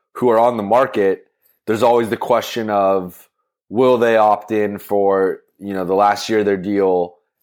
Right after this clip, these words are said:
play that extra year with the team, and then go into free agency and, and potentially re-sign. And that's a sticking point 'cause a lot of guys would rather go into free agency,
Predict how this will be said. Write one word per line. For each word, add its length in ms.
play 180
that 140
extra 280
year 400
with 380
the 120
team, 520
and 180
then 140
go 160
into 140
free 180
agency 440
and, 120
and 140
potentially 420
re-sign. 580
And 120
that's 160
a 60
sticking 380
point 280
'cause 120
a 60
lot 220
of 80
guys 340
would 80
rather 320
go 220
into 160
free 260
agency, 540